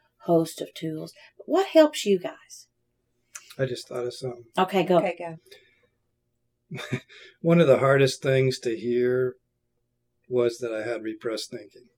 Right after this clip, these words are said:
Speaker 2: right?
Speaker 1: Uh-huh.
Speaker 2: Nobody wants to hear that.
Speaker 1: Right.
Speaker 2: Um, and I think for me, it's like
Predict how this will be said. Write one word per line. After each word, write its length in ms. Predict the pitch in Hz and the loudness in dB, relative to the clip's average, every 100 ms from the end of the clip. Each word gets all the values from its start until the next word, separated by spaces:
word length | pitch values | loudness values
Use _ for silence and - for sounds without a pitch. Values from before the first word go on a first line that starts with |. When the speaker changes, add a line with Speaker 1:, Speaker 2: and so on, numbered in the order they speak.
| - | -8
Speaker 2:
right? 100 | 117 | 0
Speaker 1:
Uh-huh. 200 | 151 151 | 2 4
Speaker 2:
Nobody 280 | 180 175 131 | 6 8 8
wants 220 | 123 117 | 6 2
to 100 | - | -6
hear 200 | 107 104 | -10 -8
that. 180 | 104 104 | -8 -8
Speaker 1:
Right. 180 | 151 143 - _ _ _ _ _ _ _ _ _ _ _ - | -10 -12 -16 _ _ _ _ _ _ _ _ _ _ _ -12
Speaker 2:
Um, 400 | 120 117 113 - _ | -10 -8 -10 -16 _
and 160 | 139 139 | -4 0
I 100 | 135 | 0
think 400 | 190 190 196 196 - - - - _ _ _ | 4 6 6 4 -8 -20 -20 -20 _ _ _
for 160 | 135 120 | -6 -4
me, 560 | 120 139 151 151 156 - | -4 -6 -4 -4 -4 -6
it's 260 | 120 - | -10 -8
like 320 | 131 120 113 | -6 -6 -8